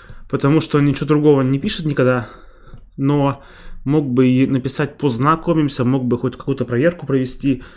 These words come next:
а не так сильно позориться. Но самое интересное, что он пишет четырнадцатилетней девочке. Как представ-, как представилась наша Елизавета, здесь четырнадцатилетней девочкой, он вот пишет: «Девочка, чтобы познакомиться». Запомните, никогда не пишите маленьким девочкам в В К,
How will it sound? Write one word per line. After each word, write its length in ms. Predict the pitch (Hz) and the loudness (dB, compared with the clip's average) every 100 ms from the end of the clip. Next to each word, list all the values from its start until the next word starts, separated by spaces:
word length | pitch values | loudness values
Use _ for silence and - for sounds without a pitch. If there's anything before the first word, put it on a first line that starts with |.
| - - - - | -20 -20 -20 -10
а 100 | 127 | -4
не 80 | 127 | -2
так 200 | 139 147 | -2 -2
сильно 260 | - 139 135 | -2 -2 0
позориться. 580 | 131 120 123 110 - | -2 0 0 0 -4
Но 60 | 127 | -4
самое 320 | - 170 160 | 0 4 4
интересное, 440 | 147 156 180 180 139 | 4 2 2 0 -2
что 200 | - 147 | 0 -2
он 120 | 139 | 0
пишет 300 | 160 - 131 | -4 -4 -6
четырнадцатилетней 640 | - 147 139 151 143 143 | -2 -2 0 -2 -2 0
девочке. 480 | 139 120 117 - 101 - - - _ _ _ _ _ _ _ - - _ _ _ - | 2 2 0 -8 -12 -16 -20 -20 _ _ _ _ _ _ _ -20 -20 _ _ _ -4
Как 200 | 135 - | -2 -2
представ-, 440 | 135 156 135 - | 0 2 2 0
как 200 | 143 123 | -6 -4
представилась 580 | 143 147 127 107 95 - | 0 2 4 2 -4 -6
наша 340 | 139 120 - | -4 -4 -2
Елизавета, 680 | 123 120 120 135 185 170 127 | -2 0 0 0 0 2 0
здесь 360 | 113 127 127 - - | 2 0 -2 -10 -16
четырнадцатилетней 640 | - - 143 - 143 - 127 | -14 -6 -4 0 -2 0 0
девочкой, 520 | 190 202 - 127 - | 2 0 0 -2 0
он 180 | 143 135 | 0 0
вот 180 | 127 | -2
пишет: 360 | - 208 156 - - - - - - - - | -4 -4 -4 -6 -18 -20 -20 -20 -20 -12 -2
«Девочка, 400 | 135 185 185 - | 2 4 2 -4
чтобы 220 | 160 - | -6 -4
познакомиться». 580 | 143 147 135 107 104 117 | -4 -2 -2 -2 -4 -4
Запомните, 500 | 135 185 185 143 139 | -2 2 2 0 -2
никогда 320 | 131 143 143 | 0 2 2
не 120 | 123 | 0
пишите 320 | 110 208 170 | -2 -2 0
маленьким 360 | 139 143 - 131 | 0 -2 -2 0
девочкам 520 | 151 170 - 143 120 | 2 0 0 -2 0
в 20 | |
В 80 | 117 | -2
К, 380 | 117 165 202 | 0 0 0